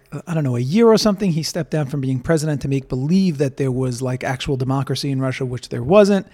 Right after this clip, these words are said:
Medvedev was the guy, his second in command, who became president for, like, five minutes. Anyway, this guy is now, like, deputy something in the Russian government. So he released a tweet, a Twitter thread on New Year's Eve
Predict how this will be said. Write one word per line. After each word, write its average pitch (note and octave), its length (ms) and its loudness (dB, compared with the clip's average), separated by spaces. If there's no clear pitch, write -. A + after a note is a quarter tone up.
Medvedev A3 480 4
was F#3 160 2
the F3+ 60 -2
guy, E3 300 2
his D3 160 0
second F3 260 -2
in D#3 80 -4
command, D3 320 -2
who C#3+ 80 -2
became C#3 300 -6
president C3 420 -2
for, C3 100 -4
like, B2 220 -4
five B2 240 -4
minutes. A2+ 260 -8
Anyway, G3+ 480 6
this G#3 260 2
guy E3+ 440 2
is C#3+ 160 -2
now, D3+ 200 -2
like, C#3 400 -4
deputy D#3+ 520 -2
something C3 760 -2
in C3 300 -2
the B2 260 -2
Russian B2+ 360 -4
government. C#3 400 0
So G3 140 4
he A3+ 180 4
released C4 400 0
a G3 60 -4
tweet, - 680 -4
a C3+ 60 -10
Twitter A3+ 300 4
thread F#3 400 0
on D3+ 140 2
New E3 80 2
Year's F#3+ 340 2
Eve D#3+ 480 -2